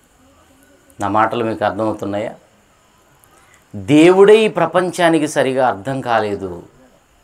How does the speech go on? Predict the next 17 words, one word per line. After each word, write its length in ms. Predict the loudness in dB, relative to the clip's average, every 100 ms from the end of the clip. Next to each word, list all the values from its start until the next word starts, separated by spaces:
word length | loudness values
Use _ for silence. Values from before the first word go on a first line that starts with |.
| _ _ _ _ _ _ -12
దేవుడు 720 | 2 8 8 10 8 6 4
అర్థం 440 | 2 2 2 2 2
కాని, 560 | 0 2 2 2 -4 -8 _ _
దేవుణ్ణి 680 | -4 2 6 6 4 0 -2
అర్థం 580 | 0 -2 0 -2 -2 -2 0
చేసుకొని 800 | 0 0 -2 2 4 4 2 0 -10 -20 _ _ _ _ _ _ _ 0
ఈ 100 | 0
ప్రపంచానికి 1200 | 2 2 4 2 0 0 2 2 0 -4 -4 -8 -18 _ _ _ _ _ -18
దేవుని 640 | -8 2 6 6 4 0
కష్టం 480 | -2 -6 -6 -6 -4
తెలుసా? 640 | -2 -4 -4 -4 -4 -6 -18 _ _ _ _ _ _ _ _ _ _ _ _ _ _ _ _ _ _ _ _ _ _ 0
ఈరోజు 360 | 4 6 4
దేవుని 420 | 4 4 6 4 4
గూర్చి 380 | 4 2 0
ఎంతవరకు 540 | 0 0 2 2 2 0
తెలుసు 360 | -2 -2 -4
మనిషికి? 560 | -4 -4 -4 -10 -12